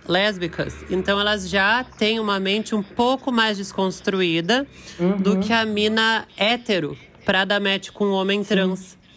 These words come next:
Speaker 1: Porque as pessoas hétero, em
Speaker 2: Exato.
Speaker 1: geral, têm a mente mais fechadinha.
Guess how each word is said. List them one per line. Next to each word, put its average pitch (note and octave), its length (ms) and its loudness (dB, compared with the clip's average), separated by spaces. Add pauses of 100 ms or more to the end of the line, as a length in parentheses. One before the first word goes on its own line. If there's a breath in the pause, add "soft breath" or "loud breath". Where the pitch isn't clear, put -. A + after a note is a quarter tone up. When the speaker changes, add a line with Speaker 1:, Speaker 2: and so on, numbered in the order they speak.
(480 loud breath)
Speaker 1:
Porque F#3 180 -2
as G#3 140 0
pessoas G#3 400 0
hétero, A3 400 2
em A#3 60 2
Speaker 2:
Exato. C4+ 100 0
Speaker 1:
geral, A3+ 360 0
têm A3 140 -4
a G#3+ 60 -2
mente G#3 280 -4
mais G3+ 220 -2
fechadinha. F#3+ 720 -2